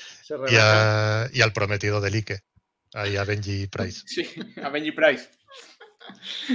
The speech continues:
Speaker 1: Eh, Loberto,
Speaker 3: Yo
Speaker 1: un
Speaker 3: tengo, yo
Speaker 1: placer.
Speaker 3: tengo que decir y quiero dejar constancia este, este, este vídeo para,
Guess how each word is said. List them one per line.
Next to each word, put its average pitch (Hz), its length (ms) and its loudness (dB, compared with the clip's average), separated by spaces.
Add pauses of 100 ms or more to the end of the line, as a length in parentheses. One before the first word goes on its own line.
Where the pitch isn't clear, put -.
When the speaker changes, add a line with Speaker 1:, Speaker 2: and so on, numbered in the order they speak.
(300)
Speaker 1:
Eh, 156 560 -2
Loberto, 170 360 -2
Speaker 3:
Yo 214 80 10
Speaker 1:
un 233 60 6
Speaker 3:
tengo, 240 200 4
yo 180 60 -4
Speaker 1:
placer. 220 160 8
Speaker 3:
tengo 254 160 0
que 240 100 8
decir 208 240 4
y 240 180 0
quiero 208 180 4
dejar 190 240 4
constancia 160 400 0
este, 131 240 -2
este, 123 320 -6
este 117 200 -4
vídeo 147 300 -4
para, 117 480 0